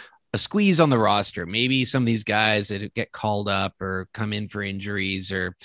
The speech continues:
aren't waiver exempt just look really good, and the team wants to see a little bit more about them. I mean, they're obviously,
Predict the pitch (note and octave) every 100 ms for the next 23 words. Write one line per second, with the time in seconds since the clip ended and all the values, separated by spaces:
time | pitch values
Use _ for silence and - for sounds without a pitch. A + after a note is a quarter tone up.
0 | - - - A2+ A#2+ A2+ A2 G2+ F#2+ F#2+
1 | B2+ A#2 F2 A2 - A2+ - _ - G#2
2 | G#2+ G#2+ E3 E3 F2 - G#2 G#2 G2+ G2
3 | - G#2+ A2 G#2+ A2 F#2 B2+ D3 F#2 E2
4 | - G2 F2 F#2+ F#2+ F#2+ F#2+ - G2+ -
5 | G#2+ B2 A2+ - G2+ G2+ F#2+ F#2